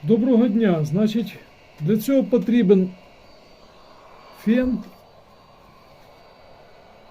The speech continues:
І на цьому прикладі, тут у мене, е, неробочий один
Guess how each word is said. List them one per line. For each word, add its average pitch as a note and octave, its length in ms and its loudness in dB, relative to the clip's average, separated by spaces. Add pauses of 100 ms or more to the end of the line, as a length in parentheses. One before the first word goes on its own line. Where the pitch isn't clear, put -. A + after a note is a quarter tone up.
(2000)
І B3 260 0 (120)
на F#3+ 180 0
цьому A#3 320 2
прикладі, G3+ 680 2 (920)
тут D#3+ 140 -12
у F#3+ 60 0
мене, F#3+ 380 0 (720)
е, F#3+ 40 -12 (600)
неробочий F#3+ 600 2
один E3 340 0